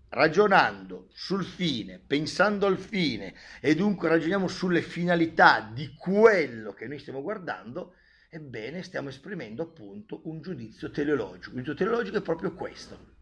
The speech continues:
va bene? Riflettente immediato, teleologico invece è ponderato. Ponderato vuol dire elaborato, vuol dire concettualizzato. Due tipi di giudizi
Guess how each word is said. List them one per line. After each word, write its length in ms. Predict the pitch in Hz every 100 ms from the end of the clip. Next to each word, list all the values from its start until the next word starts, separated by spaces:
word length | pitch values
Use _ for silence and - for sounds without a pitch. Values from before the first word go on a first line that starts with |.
| _ -
va 100 | 117
bene? 380 | 147 170 120 - - - -
Riflettente 760 | 139 160 185 185 208 180 170 156
immediato, 800 | 160 196 202 202 220 247 254 -
teleologico 720 | - 156 196 147 113 120 143
invece 480 | 208 135 104 - 139
è 40 |
ponderato. 1600 | - - 180 190 214 220 226 220 226 226 180 110 101 - 101 - - -
Ponderato 600 | - 139 170 202 214 208
vuol 100 | 147
dire 140 | 143 131
elaborato, 760 | 143 160 180 175 185 180 180
vuol 200 | 151 131
dire 240 | 127 139 135
concettualizzato. 1040 | - 127 117 87 101 95 87 87 - - _ _ _ _ _ _ _ _ _
Due 280 | _ 113 127
tipi 260 | 127 - 117
di 120 | 113
giudizi 560 | 107 123 95 - 101